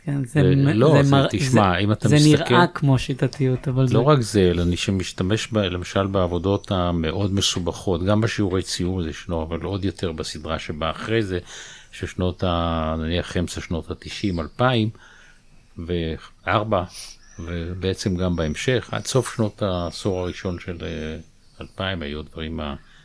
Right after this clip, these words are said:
Speaker 2: בעצם גם עבודה בכברי, כן? זאת אומרת, יש לך כאילו, אה,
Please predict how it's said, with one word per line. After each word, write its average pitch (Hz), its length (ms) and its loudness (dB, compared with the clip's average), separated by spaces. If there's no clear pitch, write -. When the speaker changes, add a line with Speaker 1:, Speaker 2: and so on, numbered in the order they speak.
Speaker 2:
בעצם 113 260 -2
גם 120 200 -4
עבודה 113 300 -4
בכברי, 110 520 -4
כן? 82 120 -10
זאת - 100 -20
אומרת, 98 200 -2
יש 113 120 4
לך - 200 2
כאילו, 123 380 4
אה, 98 260 2